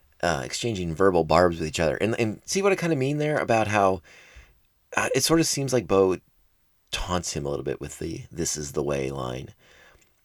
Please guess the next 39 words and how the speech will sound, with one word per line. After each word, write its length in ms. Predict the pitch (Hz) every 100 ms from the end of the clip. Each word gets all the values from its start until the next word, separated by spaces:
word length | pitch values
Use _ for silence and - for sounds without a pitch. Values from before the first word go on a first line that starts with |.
| _ _ - -
Was 160 | 107
that 100 | 110
the 80 | 110
intention? 520 | 101 120 123 165 160 - _
I'm 120 | 95
not 160 | 98 85
quite 220 | - 82
sure. 240 | - 101 73
Is 60 |
she 120 | -
just 160 | 85 -
trying 120 | 82
to 60 | 80
manipulate 420 | 82 95 104 101
him 120 | 101
or 40 | 82
get 160 | 92
under 180 | 90 78
his 120 | 73
skin? 460 | - - 95 110 143 _ _ _ _
Not 240 | 90 85
quite 220 | - 95 -
sure. 340 | 120 85 - _ _ _ _ _ _ -
But 200 | - 123
she 80 | 131
does 140 | 160
say 100 | 160
it 80 | 143
later 160 | 117 120
in 80 | 104
the 80 |
episode, 440 | 113 120 - 82 - - - -
and 200 | 120 127 -
it, 120 | 131
she 160 | - 147
seems 260 | 160 139
much 180 | 127 123
more 100 | 123
sincere 760 | - 98 - - 135 101 58